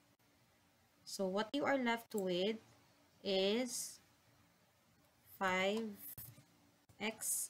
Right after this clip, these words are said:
sub one Let's make that sub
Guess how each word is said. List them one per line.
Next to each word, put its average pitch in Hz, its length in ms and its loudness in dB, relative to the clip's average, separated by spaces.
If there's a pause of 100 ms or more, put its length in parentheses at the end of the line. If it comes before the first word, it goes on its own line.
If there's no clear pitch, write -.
(120)
sub 220 320 2 (440)
one 175 400 -2 (1700)
Let's - 360 -12
make 185 260 -8
that 180 140 -8
sub - 200 -10